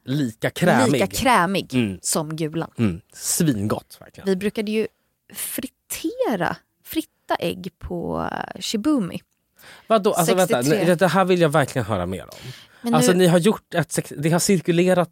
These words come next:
Speaker 1: och
Speaker 2: Det
Speaker 1: blivit
Speaker 2: cirkulerar, men jag tror inte
Speaker 1: sextiotre komma tre
Speaker 2: att vi körde sextiotre, vi körde, körde nog lite mer. Men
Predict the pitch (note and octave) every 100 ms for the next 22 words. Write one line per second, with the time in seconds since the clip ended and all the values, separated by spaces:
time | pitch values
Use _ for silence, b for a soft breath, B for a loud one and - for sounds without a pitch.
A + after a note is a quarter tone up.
0 | _ - D#3 C4 D#4 C#4+ D4 D4 C4+ C#4
1 | C#4 C#4 D#4+ D4 D4+ D4 D#4 B3 B3+ -
2 | A#3+ - C4+ A#3+ - A#3+ A3+ - C4+ B3
3 | B3 A3+ A3 G3+ G3 G#3+ C4+ - - B3
4 | A#3